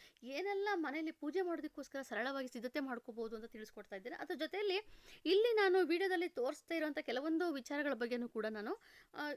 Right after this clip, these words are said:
ಇದೇ ಒಂದು ವಿಡಿಯೋದಲ್ಲಿ ಮಾಹಿತಿ ಕೊಡ್ತಾ ಹೋಗ್ತೇನೆ. ಹಾಗಾಗಿ ಒಂದು ಸಂಪೂರ್ಣ ವಿಡಿಯೋ ನೋಡಿದ್ರೆ ತುಂಬಾನೇ ನಿಮ್ಗೂ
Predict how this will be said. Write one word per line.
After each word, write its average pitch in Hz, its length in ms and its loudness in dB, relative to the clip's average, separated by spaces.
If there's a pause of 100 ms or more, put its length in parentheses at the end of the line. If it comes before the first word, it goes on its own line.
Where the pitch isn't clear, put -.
ಇದೇ 320 200 0
ಒಂದು 370 260 4
ವಿಡಿಯೋದಲ್ಲಿ 269 340 2
ಮಾಹಿತಿ 247 340 0
ಕೊಡ್ತಾ 208 240 -4
ಹೋಗ್ತೇನೆ. 208 360 -6
ಹಾಗಾಗಿ 262 280 -6
ಒಂದು 339 160 -4
ಸಂಪೂರ್ಣ 339 420 -4
ವಿಡಿಯೋ 285 280 -2
ನೋಡಿದ್ರೆ 240 340 -8
ತುಂಬಾನೇ 247 320 -6
ನಿಮ್ಗೂ 240 360 -2